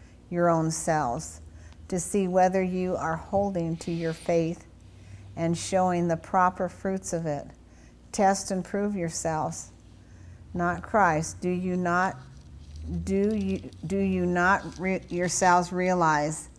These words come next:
and know thoroughly and by ever-increasing experience that Jesus Christ is in you,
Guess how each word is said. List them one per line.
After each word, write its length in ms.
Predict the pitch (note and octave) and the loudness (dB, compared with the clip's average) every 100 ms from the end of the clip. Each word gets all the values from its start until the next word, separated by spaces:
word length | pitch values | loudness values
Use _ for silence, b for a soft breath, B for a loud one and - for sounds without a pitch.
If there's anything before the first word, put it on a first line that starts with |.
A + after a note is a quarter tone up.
| - | -12
and 200 | E3 E3 | -2 0
know 320 | F3 E3+ E3 E3 | 4 4 2 0
thoroughly 460 | - F#3 F3 E3+ D#3 | 0 2 2 0 -2
and 200 | C#3 E3 | -2 0
by 260 | E3 D#3 - - - - | 2 0 -2 -14 -12 -2
ever-increasing 880 | F3+ F3+ G3 F#3 - F#3+ F3+ F#3 F3+ | -2 0 -2 -4 -4 -4 -4 -4 -4
experience 640 | E3 - - F3+ E3 E3 | -4 -6 -4 -2 -2 -4
that 200 | D#3 C3+ | -6 -8
Jesus 440 | - F#3 G3 G3+ - | -6 -6 -4 -6 -4
Christ 500 | F#3+ E3+ D#3+ D#3 - | 2 2 2 -4 -8
is 160 | D#3 | -6
in 220 | F3 F#3 | -2 -2
you, 200 | F#3 F#3 | -2 -4